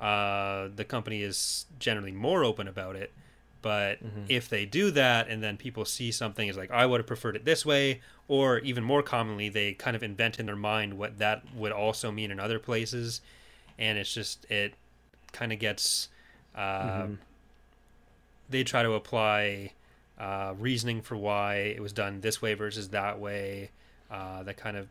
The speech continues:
Speaker 1: fits into their other views on things. And usually it's just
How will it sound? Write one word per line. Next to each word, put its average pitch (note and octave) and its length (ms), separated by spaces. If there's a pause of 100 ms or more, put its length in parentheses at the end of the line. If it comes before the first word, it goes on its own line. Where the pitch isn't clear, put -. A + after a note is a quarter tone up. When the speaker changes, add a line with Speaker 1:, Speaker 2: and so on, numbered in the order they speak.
(140)
Speaker 1:
fits - 400
into G2 560 (360)
their G#2 180
other A#2 220
views A2 340
on G#2 420
things. G#2 500
And G2+ 560
usually D3+ 440
it's A2 120
just - 280